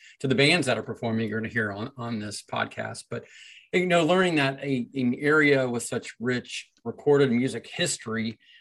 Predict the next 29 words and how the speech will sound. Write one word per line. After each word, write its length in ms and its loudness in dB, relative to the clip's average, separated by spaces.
really 300 4
doesn't 300 0
have 520 -2
a 80 -6
great 480 -2
live 360 -2
music 420 -4
scene. 500 -12
I, 240 0
you 80 -8
know, 340 -2
I 100 2
find 280 2
that 140 2
very 240 0
interesting 560 -2
and 100 -2
kinda 240 0
sad, 240 0
and 80 0
it 80 -6
sounds 280 -2
like 220 0
the 280 -2
Alabama 420 0
Music 300 -2
Hall 180 -6
of 60 -18
Fame 260 -6